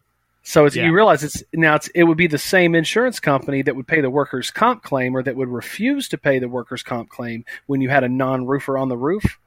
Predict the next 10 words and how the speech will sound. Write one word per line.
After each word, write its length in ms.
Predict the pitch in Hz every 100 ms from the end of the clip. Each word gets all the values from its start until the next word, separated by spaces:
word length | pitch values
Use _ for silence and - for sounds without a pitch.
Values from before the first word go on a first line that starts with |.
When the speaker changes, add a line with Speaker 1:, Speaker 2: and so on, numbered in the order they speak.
| _ _ _ _
Speaker 2:
Yeah. 360 | 131 175 147 156 - -
Speaker 1:
That, 240 | 156 151 -
that's 260 | 160 -
then 220 | 165 185 180
trying 360 | - 180 170
to 140 | - 151
pay 280 | - 196
you 520 | 247 180 147 143 143 139 - -
the 120 | 143
rate 440 | 139 202 202 175